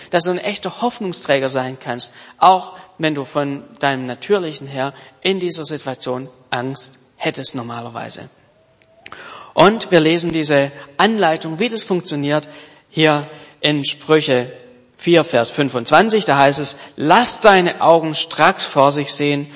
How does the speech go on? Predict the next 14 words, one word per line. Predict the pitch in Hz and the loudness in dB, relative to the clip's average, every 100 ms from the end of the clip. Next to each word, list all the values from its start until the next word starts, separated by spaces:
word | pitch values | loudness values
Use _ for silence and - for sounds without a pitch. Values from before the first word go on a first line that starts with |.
| - - | -20 -4
und | 165 147 135 | 0 2 2
dein | 120 113 | 0 -4
Blick | 127 165 - - - _ - | -2 -2 -2 -14 -20 _ -2
geradeaus | 139 117 117 117 - 127 135 - | 0 0 0 -2 -2 0 -2 -2
gerichtet | 156 - - - | -8 -8 -12 -8
sein.“ | - - - - _ _ _ _ _ _ _ _ _ _ _ | -8 -8 -12 -20 _ _ _ _ _ _ _ _ _ _ _
Was | - 170 196 | -4 -4 -4
steckt | - 147 - | -8 -12 -12
hier | - 143 | -8 -8
in | - 135 | -8 -10
diesen | 127 120 | -10 -12
Versen | 101 139 135 139 139 - - _ | -8 -6 -4 -6 -12 -14 -20 _
für | - - | -14 -10
uns | 127 131 120 - - _ | -6 -6 -6 -10 -12 _